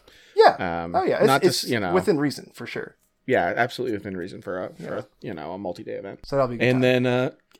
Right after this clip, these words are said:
Speaker 2: if you wanted to go further north in the dead of winter, I'm planning on going to pax Unplugged, the Nick Bodnar Open, uh,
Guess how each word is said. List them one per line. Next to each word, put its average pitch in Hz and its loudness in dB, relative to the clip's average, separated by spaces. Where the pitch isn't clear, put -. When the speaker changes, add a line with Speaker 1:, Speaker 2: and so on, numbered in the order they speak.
Speaker 2:
if 156 4
you 180 6
wanted 170 6
to 165 -4
go 147 6
further 151 6
north 165 6
in 135 2
the 127 0
dead 135 2
of 120 -2
winter, 139 0
I'm 120 -2
planning 202 -6
on 156 -2
going 151 -2
to 160 -2
pax 160 -4
Unplugged, 170 0
the 131 -2
Nick 131 -4
Bodnar 135 -2
Open, 123 -6
uh, 101 -4